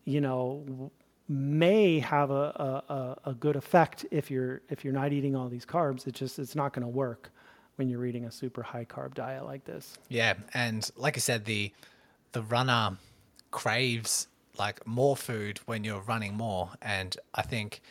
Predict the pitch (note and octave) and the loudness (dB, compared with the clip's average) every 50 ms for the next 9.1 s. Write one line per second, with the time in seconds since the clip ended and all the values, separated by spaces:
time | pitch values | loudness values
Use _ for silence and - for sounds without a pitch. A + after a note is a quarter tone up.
0 | - - - - - - A2 A#2 D3+ D3 - D#3 D3+ C#3+ C#3+ C3+ B2 - - - | -20 -20 -20 -14 -10 -8 -2 0 0 0 2 0 0 0 0 0 0 0 0 0
1 | - - B2 - - G#2+ G2 F#2+ F#2 F2+ - _ _ - - - - - - - | -2 -4 -4 -2 -2 0 0 0 -2 -4 -6 _ _ -20 -20 -20 -20 -20 -20 -20
2 | - - - _ _ _ - - - - A2 G2+ G2+ G2+ - - A#2 G#2+ - A2 | -20 -20 -20 _ _ _ -16 -10 -4 -2 -2 -2 -2 -4 -4 -4 -4 -4 -4 -4
3 | F#2+ G2+ A2 B2 C3 B2 - C#3+ B2+ B2+ B2+ A#2+ A2 G#2 G#2 - A2+ G#2 G2 G2 | -2 0 2 4 4 4 2 2 0 0 0 -2 -4 -6 -6 -6 -6 -4 -4 -6
4 | G2 - - - C3 A#2+ B2 A#2+ - - B2 A2+ A2+ A2+ A#2 A2+ - - B2 A2+ | -6 -6 -4 -2 0 0 0 -2 0 0 0 2 2 2 2 0 0 0 -2 0
5 | A2+ A2+ G#2+ F#2+ - - - - - - A#2 G#2+ G2 G2 G2 G2 G2 F#2+ F#2+ - | 0 -2 -4 -8 -10 -16 -20 -16 -10 -6 -4 -2 -2 -2 -4 -4 -6 -6 -6 -8
6 | - _ _ _ _ _ _ _ _ _ _ _ _ - B2 A#2 - - A#2+ A#2+ | -8 _ _ _ _ _ _ _ _ _ _ _ _ -14 -12 -8 -6 -4 -6 -4
7 | - C#3 E3+ G3 G3 F#3 E3+ C#3+ B2 - - C#3 C3+ C3 B2 A2+ A2 A2 G#2+ G#2 | 0 4 4 4 6 4 2 2 0 0 2 2 2 2 2 0 0 0 0 0
8 | - - - A#2+ A2 G#2+ G#2 A2+ A#2+ D3+ D#3 - - - B2+ B2+ C3+ - B2 A2+ | 0 0 0 0 -2 -2 0 2 2 2 2 0 0 0 0 0 0 0 -2 -4
9 | G#2 | -4